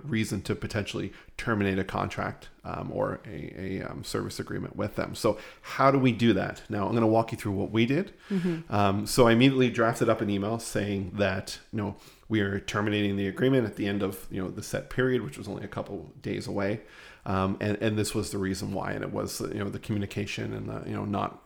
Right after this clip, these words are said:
Speaker 1: showing up to meetings and all that kind of stuff. So you have to have that reason, like you mentioned, um,
Speaker 2: Absolutely.
Speaker 1: that was there. Um, and I guarantee when you send that, that will be a shock to them,
Speaker 2: Mm-hmm.
Speaker 1: right? And they will come, in most cases, they will respond back,
Speaker 2: Mm-hmm.
Speaker 1: um, and they may get very defensive,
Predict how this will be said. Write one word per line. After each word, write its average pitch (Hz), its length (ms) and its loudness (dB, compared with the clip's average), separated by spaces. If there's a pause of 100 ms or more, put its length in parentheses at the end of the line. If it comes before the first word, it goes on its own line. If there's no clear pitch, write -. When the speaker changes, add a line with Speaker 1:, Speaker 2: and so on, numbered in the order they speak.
(240)
Speaker 1:
showing 104 300 -2
up 101 100 -8
to 110 60 -4
meetings 110 320 2
and 104 80 0
all 101 60 0
that 104 120 -6
kind 107 160 -6
of 101 60 -6
stuff. - 200 -6
So 123 120 0
you 101 60 -2
have 127 220 0
to 113 60 -4
have 110 140 2
that 98 160 -2
reason, 101 300 -6
like 98 180 -10
you 101 80 -8
mentioned, 95 420 -8 (300)
um, 170 60 -8
Speaker 2:
Absolutely. - 500 -4
Speaker 1:
that 104 200 2
was 101 260 -2
there. 95 280 -2 (340)
Um, 104 320 0
and 113 120 4
I 113 80 4
guarantee 127 480 6
when 113 180 0
you 143 100 4
send 139 280 2
that, 98 220 0
that 107 200 4
will 117 120 6
be 120 140 4
a 127 60 4
shock 110 340 0
to - 80 -2
them, 143 260 -6 (300)
Speaker 2:
Mm-hmm. 185 140 4
Speaker 1:
right? 165 220 4
And 110 140 0
they 113 80 4
will 117 180 4
come, 113 400 0
in 107 160 0
most 117 240 6
cases, 135 320 2
they 120 100 4
will 117 220 2
respond 113 400 2
back, 104 360 4
Speaker 2:
Mm-hmm. 175 320 0
Speaker 1:
um, 107 200 2
and 120 100 6
they 117 80 8
may 117 220 6
get 120 160 4
very 104 200 2
defensive, 98 480 -4